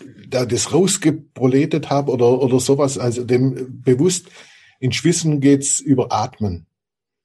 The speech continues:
Das Gefühl zulassen, wahrnehmen, somit distanziere ich mich von der Sache. Und automatisch Gefühl lässt schon, ist schon ein Relief da. Und ich muss nicht in diese, ähm,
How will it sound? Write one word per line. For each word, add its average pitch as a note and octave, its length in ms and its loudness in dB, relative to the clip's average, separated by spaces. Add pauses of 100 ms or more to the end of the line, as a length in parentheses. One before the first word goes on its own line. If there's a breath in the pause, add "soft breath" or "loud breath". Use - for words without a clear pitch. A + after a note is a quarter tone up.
(320 soft breath)
Das A2+ 160 -8
Gefühl D3 320 2
zulassen, D#3 800 -4 (1000)
wahrnehmen, C#3 840 0
somit B2 360 -2
distanziere C3+ 520 0
ich C#3 140 -6
mich C3+ 160 -2
von A#2+ 160 -2
der G#2+ 80 0
Sache. A2 500 -4 (1600)
Und C3+ 160 2
automatisch C3 640 0
Gefühl C#3 340 4
lässt B2 220 0
schon, B2 420 -2 (340)
ist B2 120 -6
schon B2+ 200 2
ein B2+ 40 0
Relief B2 420 0
da. - 200 -6
Und G#2 280 -10
ich A2 140 -8
muss B2+ 220 0
nicht C#3+ 200 -2
in C3+ 100 4
diese, B2 240 0 (300)
ähm, A2 540 -2